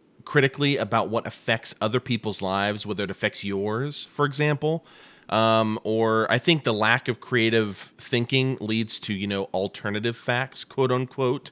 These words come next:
or, um, you know, like, uh, my daughter, for example, I'll give you this and then we can move on. My daughter's nine years old, smart as a whip, as my grandpa would say, and, uh, she's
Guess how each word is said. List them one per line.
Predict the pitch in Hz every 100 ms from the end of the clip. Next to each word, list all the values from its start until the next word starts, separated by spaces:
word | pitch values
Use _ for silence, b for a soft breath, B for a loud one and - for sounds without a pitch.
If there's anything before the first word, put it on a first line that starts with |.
| B B B B
or, | - 110 113 107 107 -
um, | 107 107 104 107
you | 113
know, | 117 107
like, | 107 101 92 87 - b b b b
uh, | - 110
my | 127
daughter, | 147 147 117 98
for | -
example, | 82 71 - - 92
I'll | 117
give | 131 139
you | 120
this | 101 95
and | 98
then | 101
we | 95
can | -
move | 92 82
on. | 80 - B B B B B B B B
My | 123 143
daughter's | 175 147
nine | 123 123 120
years | 107
old, | 90 82 95 _ _ _ _ _ _ _ _ - -
smart | - - 147 165
as | 156
a | 135
whip, | 117 127 -
as | 104 98
my | 104
grandpa | 95 101 98
would | 95 90
say, | 98 85 95 -
and, | 110 113 113 107 101
uh, | 104 104 101 95 92 -
she's | - - 123 113